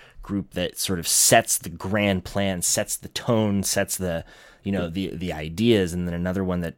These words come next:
kinda comes in and, and looks a little bit more granularly on,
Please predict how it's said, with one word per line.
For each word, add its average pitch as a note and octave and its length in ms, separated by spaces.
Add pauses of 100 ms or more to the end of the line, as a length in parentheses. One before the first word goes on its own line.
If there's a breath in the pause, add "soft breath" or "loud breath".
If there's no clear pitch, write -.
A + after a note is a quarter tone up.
(120)
kinda D#2+ 360 (340 soft breath)
comes G2 280
in F#2+ 140
and, F2 140
and F2+ 200
looks F#2+ 200
a F#2 40
little F2 180
bit E2 120
more D#2+ 140
granularly F2 880
on, D2 180